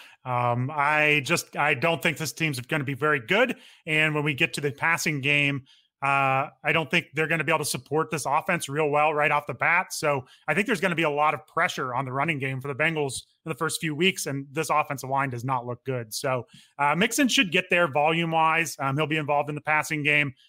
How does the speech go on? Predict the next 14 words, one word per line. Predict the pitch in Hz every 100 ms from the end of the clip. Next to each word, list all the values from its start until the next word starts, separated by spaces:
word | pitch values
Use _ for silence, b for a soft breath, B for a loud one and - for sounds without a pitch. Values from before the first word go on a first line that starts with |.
| b
Uh, | 123 120
he'll | 127 135
get | 131 151
a |
bunch | 151 151
of | -
carries. | 190 175 165 156
I | 147
just, | 143 139
it's | 156 -
not | 147 -
gonna | 156
be | 143
pretty. | - 160 160 170